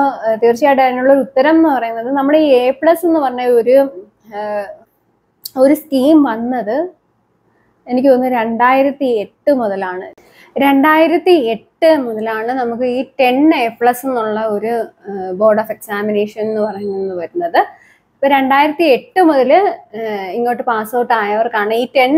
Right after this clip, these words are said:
എ പ്ലസ് എന്ന് പറഞ്ഞൊരു സംഭവം വന്നത്. അപ്പൊ അതിന് മുന്നേ ഉള്ളവർക്ക് മാർക്കും കൂടെ അവരുടെ, ഏഹ്, ഈ സർട്ടിഫിക്കറ്റിൽ ഇൻഡിക്കേറ്റ് ചെയ്തിരുന്നു. അപ്പൊ ഈ മാർക്ക് വരുമ്പം, ഏഹ്, നമുക്കിപ്പോ ടെൻ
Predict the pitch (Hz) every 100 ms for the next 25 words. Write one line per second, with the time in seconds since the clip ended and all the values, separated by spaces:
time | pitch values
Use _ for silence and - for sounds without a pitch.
0 | 339 269 240 262 269 254 226 226 240 208
1 | 196 190 180 180 196 254 302 320 302 269
2 | 311 320 233 214 196 - 349 403 _ _
3 | _ 226 240 240 262 302 - 339 269 214
4 | 254 254 214 214 247 320 - _ _ _
5 | _ _ - 190 185 170 - 214 240 208
6 | 240 254 214 - 262 381 - _ _ _
7 | _ _ - 339 330 294 226 185 165 165
8 | - 208 330 - - - _ 233 302 320
9 | 269 240 269 359 403 320 240 220 208 269
10 | 427 - _ _ - 220 220 240 294 302
11 | - 233